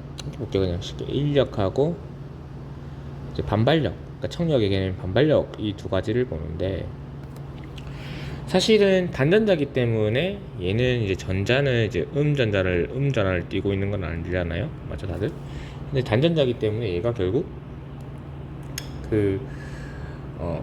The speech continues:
전자가 그 원래는 일반적으로는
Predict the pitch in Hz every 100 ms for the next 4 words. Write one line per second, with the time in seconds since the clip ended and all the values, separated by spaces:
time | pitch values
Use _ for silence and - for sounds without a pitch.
0 | - - 120 117 131 151 175 117 120 85
1 | - - - - - - 113 104 98 85
2 | 69 - - - - - - - - -
3 | - - - - - 110 120 190 196 156
4 | 123 85 - - - 170 185 233 233 208
5 | 143 120 107 104 156